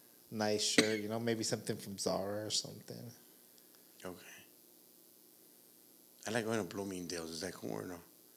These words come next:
Speaker 1: I've never been to Bloomingdale's.
Speaker 2: Okay.
Speaker 1: I'm sure Bloomingdale's is cool.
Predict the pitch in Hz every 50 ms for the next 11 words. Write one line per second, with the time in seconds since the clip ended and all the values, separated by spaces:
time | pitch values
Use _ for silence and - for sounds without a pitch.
0 | - - - - 113 104 104 104 101 98 92 90 90 90 101 135 139 - - 101
1 | 98 98 95 95 92 87 85 90 90 87 87 92 92 92 - - 127 127 123 -
2 | 127 117 104 101 90 - 92 90 92 92 92 - - - - 104 107 127